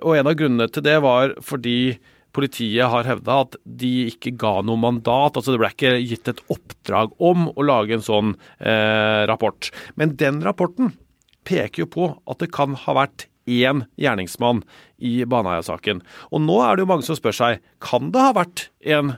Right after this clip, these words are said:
gjerningsmann etter at saken til Viggo Kristiansen har kommet opp igjen og så videre? Tenk om nå politiet finner ut at det var det da,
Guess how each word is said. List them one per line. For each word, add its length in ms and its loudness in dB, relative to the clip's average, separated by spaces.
gjerningsmann 640 0
etter 300 -2
at 260 -8
saken 320 -2
til 140 -4
Viggo 180 -2
Kristiansen 480 -8
har 80 -10
kommet 220 -4
opp 180 -8
igjen 160 -2
og 80 -6
så 80 -4
videre? 300 -2
Tenk 240 0
om 80 0
nå 160 4
politiet 480 -2
finner 300 -2
ut 100 0
at 80 -10
det 80 -4
var 220 2
det 100 0
da, 80 0